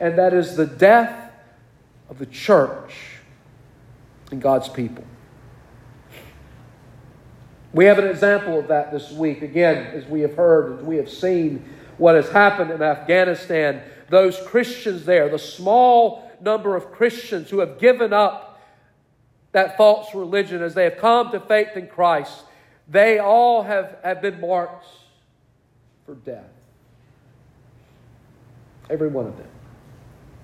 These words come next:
The Taliban, if not already, will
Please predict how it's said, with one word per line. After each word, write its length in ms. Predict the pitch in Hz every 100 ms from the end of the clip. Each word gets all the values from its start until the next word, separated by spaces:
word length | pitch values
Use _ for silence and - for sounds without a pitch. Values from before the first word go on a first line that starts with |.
| - - - - - - - - - - - - - - - - - - - - - -
The 80 | 143
Taliban, 600 | 175 165 160 160 160 151
if 140 | 143
not 80 | 160
already, 560 | 156 151 143 156 143 131
will 600 | 160 165 147 131 -